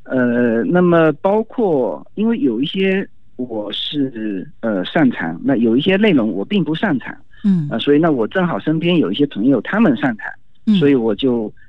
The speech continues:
Speaker 1: 呃，鼓励他们，呃，也出来，或者是在喜马拉雅上说，那或者现在是有一些是在我的这个小平台上说。
Speaker 2: 嗯。
Speaker 1: 那实际上，因为我是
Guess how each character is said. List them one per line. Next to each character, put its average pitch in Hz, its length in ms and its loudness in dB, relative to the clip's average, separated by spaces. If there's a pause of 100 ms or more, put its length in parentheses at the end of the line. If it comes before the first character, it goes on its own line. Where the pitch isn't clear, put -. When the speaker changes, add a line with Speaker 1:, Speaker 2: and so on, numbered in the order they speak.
(160)
Speaker 1:
呃， 110 200 -4
鼓 113 220 -2
励 185 140 4
他 156 240 -2
们， 170 280 -4
呃， 95 260 -4
也 104 200 -2
出 185 180 0
来， 101 320 0 (320)
或 190 240 2
者 120 160 2
是 135 100 -2
在 147 160 2
喜 170 140 -2
马 139 100 0
拉 135 140 0
雅 123 140 0
上 135 200 -2
说， 147 420 0 (400)
那 127 120 -4
或 208 300 0
者 127 200 0
现 147 200 0
在 135 160 2
是 123 300 -2
有 107 200 -2
一 113 40 -4
些 135 180 2
是 139 120 -8
在 147 200 2
我 101 260 -4
的 139 120 -2
这 165 160 -2
个 107 260 -2 (180)
小 90 120 -6
平 127 180 0
台 123 180 -4
上 123 160 -2
说。 135 420 0 (160)
Speaker 2:
嗯。 196 280 2 (180)
Speaker 1:
那 220 140 2
实 202 200 -4
际 247 220 -6
上， 165 560 -2 (200)
因 220 120 2
为 247 60 6
我 127 300 4
是 165 360 -4